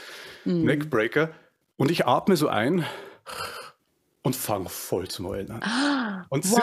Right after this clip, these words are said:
Speaker 2: auf,
Speaker 1: wow.
Speaker 2: auf der Bühne, vor mir, vor mir sitzen da sechzig Leute im Saal und gucken mich so an und mich zerlegt's einfach total.
Speaker 1: Oh
Speaker 2: Ich heule
Speaker 1: Gott.
Speaker 2: in meine Gitarre rein.
Speaker 1: Uh.
Speaker 2: Ähm,
Speaker 1: Oh Gott,
Speaker 2: ich
Speaker 1: ich hab Gänsehaut allein nur bei der Nacherzählung.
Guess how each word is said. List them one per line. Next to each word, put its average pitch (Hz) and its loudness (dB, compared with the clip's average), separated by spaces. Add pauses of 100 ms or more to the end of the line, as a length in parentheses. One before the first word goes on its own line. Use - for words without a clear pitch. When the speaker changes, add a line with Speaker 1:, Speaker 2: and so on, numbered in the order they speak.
(160)
Speaker 2:
auf, 233 6
Speaker 1:
wow. 190 0
Speaker 2:
auf 185 4
der 170 4
Bühne, 170 4
vor 165 4
mir, 175 6
vor 151 0
mir 160 4
sitzen 165 2
da 143 4
sechzig 156 2
Leute 143 4
im 151 2
Saal 139 2
und 131 -2
gucken 151 -2
mich 147 -4
so 120 0
an 104 0
und 139 -4
mich 156 -2
zerlegt's - 0
einfach 139 -2
total. 220 2
Speaker 1:
Oh 180 2
Speaker 2:
Ich - 0
heule 180 6
Speaker 1:
Gott. 190 4
Speaker 2:
in 180 6
meine 151 6
Gitarre 139 2
rein. 104 0 (420)
Speaker 1:
Uh. 269 4
Speaker 2:
Ähm, - 2 (960)
Speaker 1:
Oh 254 6
Gott, 220 8
Speaker 2:
ich 226 8
Speaker 1:
ich 233 6
hab 196 -2
Gänsehaut 220 4
allein 202 4
nur 196 2
bei 185 0
der 175 0 (220)
Nacherzählung. 165 0